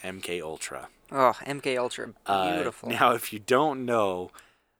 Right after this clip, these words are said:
Speaker 1: it was L S D testing by the C I A. Uh, not necessarily to c-, create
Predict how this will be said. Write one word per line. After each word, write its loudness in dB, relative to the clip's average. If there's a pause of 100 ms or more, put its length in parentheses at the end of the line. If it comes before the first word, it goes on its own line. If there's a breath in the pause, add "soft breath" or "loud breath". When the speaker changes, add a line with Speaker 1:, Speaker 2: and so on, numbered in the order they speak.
(360)
Speaker 1:
it 0
was -2
L -2
S -2
D -10
testing -6
by -2
the -10
C -2
I -2
A. -6 (300)
Uh, -6 (1160)
not -2
necessarily -2
to -14
c-, -20 (360)
create 0